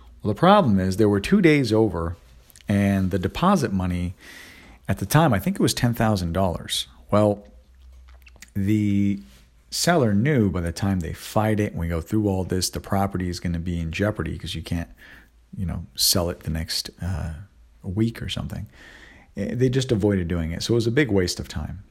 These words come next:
So the buyer cancels, uh, the deal outside of the inspection period. That's usually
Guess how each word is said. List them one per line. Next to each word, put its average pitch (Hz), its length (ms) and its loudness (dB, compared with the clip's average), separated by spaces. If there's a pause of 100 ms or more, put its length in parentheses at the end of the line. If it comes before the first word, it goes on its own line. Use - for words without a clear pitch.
(920)
So 107 580 0 (1700)
the 120 80 0
buyer 156 340 2
cancels, 117 920 0
uh, 90 300 -2
the 90 140 -4
deal 95 340 0
outside 90 600 -2
of 80 100 -8
the 85 100 -8
inspection 80 540 -6
period. - 320 -4 (540)
That's 120 640 0
usually 113 920 4